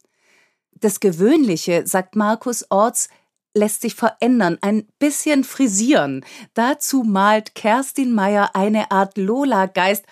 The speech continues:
vielleicht Lolas Schreibgeist oder ihr Erfinderinnen-Alter-Ego. Jedenfalls ist diese Figur in zartem Lila erstmal angedeutet, noch ein bisschen blass,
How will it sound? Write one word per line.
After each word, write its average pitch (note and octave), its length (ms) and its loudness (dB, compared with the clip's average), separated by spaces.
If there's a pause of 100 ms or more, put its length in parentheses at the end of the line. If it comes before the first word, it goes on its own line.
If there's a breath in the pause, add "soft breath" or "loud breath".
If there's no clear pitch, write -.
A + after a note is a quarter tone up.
(560 soft breath)
vielleicht E3 400 -6
Lolas F3 420 -4
Schreibgeist D#3+ 800 -2
oder F#3+ 260 2
ihr G#3 160 2
Erfinderinnen-Alter-Ego. A#3 2000 0 (260 loud breath)
Jedenfalls A3+ 640 0
ist G3 160 -6
diese C4 220 0
Figur A3+ 380 -2
in F#3 100 -2
zartem A3+ 460 0
Lila A#3 320 0
erstmal G3 440 -2
angedeutet, G3 800 0
noch E3+ 140 -2
ein F#3 180 -4
bisschen C4+ 340 -2
blass, G#3+ 280 0